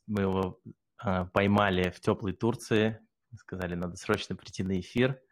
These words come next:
Вот, он подготовился, налил себе чайку, загорелый, отдохнувший, помедитировавший, мне кажется. Так, ну что, смотрю, у нас уже сорок участников, Миш, сегодня прям такая нормальная аудитория. Давай, наверное, начинать. А, первый вопрос, а,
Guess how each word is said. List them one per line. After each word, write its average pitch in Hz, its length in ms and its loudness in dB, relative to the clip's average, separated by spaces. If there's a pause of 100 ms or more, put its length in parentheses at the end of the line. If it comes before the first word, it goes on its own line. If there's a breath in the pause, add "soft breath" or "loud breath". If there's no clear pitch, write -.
(500 soft breath)
Вот, 95 260 -6
он 90 140 -4
подготовился, - 680 2
налил 95 260 2
себе 95 260 -8
чайку, 120 680 -2 (240)
загорелый, 101 680 2
отдохнувший, 98 1040 -2 (120)
помедитировавший, 110 920 -4
мне 101 140 -6
кажется. 98 460 -8 (160)
Так, - 200 0
ну 117 80 4
что, 98 320 0
смотрю, 120 360 2
у - 20 6
нас 113 200 2
уже 104 160 -2
сорок 113 320 0
участников, - 560 -2
Миш, - 380 -6
сегодня 92 300 -8
прям 92 320 -6 (360)
такая - 500 -10
нормальная 95 400 2
аудитория. 98 720 2
Давай, 107 240 4
наверное, 98 320 4
начинать. 120 540 2 (580 loud breath)
А, 95 400 2
первый 123 360 4
вопрос, 113 800 2
а, 95 520 -4